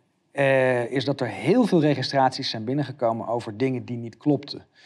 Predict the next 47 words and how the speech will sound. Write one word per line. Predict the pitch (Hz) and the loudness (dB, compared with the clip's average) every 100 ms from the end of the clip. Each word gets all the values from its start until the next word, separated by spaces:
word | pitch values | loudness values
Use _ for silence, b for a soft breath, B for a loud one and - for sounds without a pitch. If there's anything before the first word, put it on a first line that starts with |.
| b b b | b b b
Eh, | - 110 107 104 | -6 -2 0 0
er | 107 101 110 | 0 -4 -4
werd | 123 - | -4 -2
zelfs | 135 110 - | 0 0 0
één | 143 156 151 | 2 2 2
persoon | 120 - 120 117 101 | 0 2 2 0 -4
gedwongen | - 101 123 185 175 123 95 - | -10 -6 4 6 6 2 -2 -4
om | 131 113 | -4 -2
haar | 107 117 104 - b b | 0 0 0 -4 b b
foto's | - - 185 165 127 - | -6 2 4 4 2 0
te | 120 | -4
wissen | 113 143 - 104 - B B | 0 2 2 -4 -8 B B
die | 139 | 0
ze | 120 | 2
had | 131 | 0
gemaakt | - 123 131 117 - - | -2 -2 0 0 -6 -12
van | - 117 110 104 | -2 -2 -4 -12
het | 104 - | -14 -8
procesverbaal | 127 135 127 107 123 117 | -2 -2 -2 0 4 4
van | 101 104 | 2 -10
dat | 95 95 | -8 -4
kieslokaal. | 147 143 143 143 147 160 | 0 2 2 0 -2 -2
Nou, | 82 - _ | -6 -14 _
ik, | - 117 - 110 107 107 | -16 -16 -12 -10 -10 -8
ik | 123 | -6
heb, | 120 117 - | -4 -6 -4
eh, | 120 107 110 B B B | 0 0 -2 B B B
aangeraden | 143 156 147 127 120 113 | 0 2 0 0 0 0
om | |
daar | 107 - - - | -4 -6 -10 -4
aangifte | 127 139 156 147 143 | 0 0 0 -2 -4
van | 143 | -4
te | 139 | -4
doen, | 139 | -4
want | 143 139 | -2 0
dat | 143 | 0
valt | - 135 - | 2 0 2
echt | 151 147 | -2 -2
onder | 139 139 123 113 | -6 -4 -4 -6
algemene | - 127 113 117 110 104 98 | -2 -2 -2 -6 -8 -8 -10
dwang, | 98 92 90 | -4 -4 -4
hè. | |
Dat | 127 | -8
is | 107 | -8
een | - | -4
strafbaar | 139 117 110 | -2 -2 -2
feit | - 120 123 - | 0 -2 -2 -8